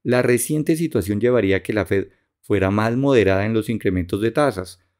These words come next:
pues puede generar importantes afectaciones en el sistema bancario. En la siguiente gráfica vemos cómo ha cambiado la expectativa de algunos analistas.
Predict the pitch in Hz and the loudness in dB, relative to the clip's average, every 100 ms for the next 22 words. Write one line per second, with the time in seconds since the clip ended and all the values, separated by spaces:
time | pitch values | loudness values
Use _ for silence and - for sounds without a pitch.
0 | _ _ _ - 104 95 - 110 120 131 | _ _ _ 0 2 2 0 4 6 6
1 | 143 135 110 98 - - 113 107 - 120 | 4 2 2 2 0 -2 -2 -2 -2 -2
2 | 117 123 - 143 - 135 131 131 139 - | -4 -8 -6 -4 -2 -2 0 0 -2 -6
3 | 113 101 87 90 104 104 110 - 127 123 | -4 -2 -4 -4 -2 0 -2 -2 -2 0
4 | 87 - _ _ _ _ _ _ 123 123 | -4 -10 _ _ _ _ _ _ 0 0
5 | 123 117 120 110 139 143 180 147 139 139 | 0 0 -2 0 0 0 2 2 0 0
6 | 139 101 98 107 - 113 117 - _ 120 | 2 2 2 -4 0 2 2 -2 _ -4
7 | - 135 139 120 131 - 107 104 - 131 | -2 -2 2 2 2 2 0 0 -2 -4
8 | - 147 120 120 123 98 95 95 95 104 | -2 -2 0 0 2 0 -2 -4 -4 -4
9 | 101 98 90 - - - | -4 -4 -6 -14 -20 -20